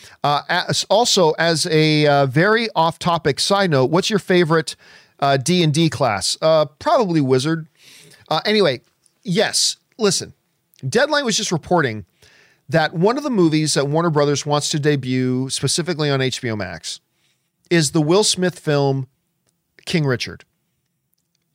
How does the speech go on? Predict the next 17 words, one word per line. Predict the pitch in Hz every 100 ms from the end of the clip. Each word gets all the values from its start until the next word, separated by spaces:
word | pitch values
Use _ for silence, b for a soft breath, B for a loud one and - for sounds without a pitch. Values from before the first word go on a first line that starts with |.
| -
about | 151 165 160 135 151 _ -
Richard, | 147 196 - 120 113 135 - _ -
Venus | 127 175 185 -
and | 147
Serena | - 151 139
Williams' | 131 147 139 151 165
father, | 254 233 135 - _ _ _ _ _ _ _ _ -
that | 127 143 135 _ _
our | 143 139
own | 180 202 175 202
Aaron | 127 131
Cummings | 117 233 190 113 135
is | 151
going | 131 113
to | 123
appear | 135 - 269 120
in. | 85